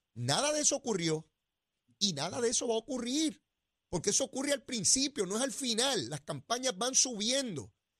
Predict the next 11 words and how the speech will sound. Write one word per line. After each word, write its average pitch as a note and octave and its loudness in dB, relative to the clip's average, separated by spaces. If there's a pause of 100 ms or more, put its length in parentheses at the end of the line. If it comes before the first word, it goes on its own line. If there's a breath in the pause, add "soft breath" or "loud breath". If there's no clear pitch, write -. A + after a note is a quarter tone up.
(300)
y F3+ 4
eso C4 2
no, E3+ -4
no, D#3 -6
no D#3 -2
lo A3 2
veo. E3+ 0 (220)
Por C#3 0
eso A#3 4
le B3+ 0
pregunto, A3+ -4